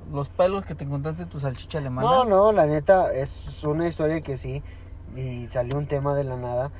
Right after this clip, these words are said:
Speaker 2: pero que la neta ayuda, güey, porque, pues, ojo, también
Speaker 1: Ah, ahora ya te sientes Lolita Ayala.
Speaker 2: No mames, no me siento Lolita Ayala, güey,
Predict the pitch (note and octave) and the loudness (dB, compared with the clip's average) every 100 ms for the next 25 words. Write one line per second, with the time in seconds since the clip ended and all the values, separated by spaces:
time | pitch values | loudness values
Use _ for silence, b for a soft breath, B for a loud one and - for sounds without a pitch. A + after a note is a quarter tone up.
0 | B - B2 B2 B2 A#2 A#2 B2 D#3 D3 | B -10 -6 -6 -6 -6 -6 0 2 2
1 | C#3 F#3 D#3+ B2+ A2+ - - - A2 G#2 | 2 2 2 0 -8 -10 -12 -8 -6 -6
2 | - A2 B2 C3 C3 A2 G2+ G#2 G#2+ A#2 | -10 -10 -4 -4 -4 -8 -8 -8 -6 -6
3 | B2+ C3 B2+ - C#3+ C#3+ C3+ C3+ C#3+ C3+ | -6 -6 -6 -6 -2 0 0 -2 -2 -2
4 | C3 - C3+ C3 C3+ C#3+ B2+ A#2+ A2 A#2+ | -4 -2 0 0 0 0 0 0 -2 -2
5 | C3 C#3+ C#3+ A#2 B2+ C3+ C3+ C#3 D3+ C#3+ | -2 -2 -2 -4 -4 -4 -4 -2 2 2
6 | C3+ C3 D3 D3 D3+ F3 D#3 B2+ | 2 4 6 6 6 6 4 0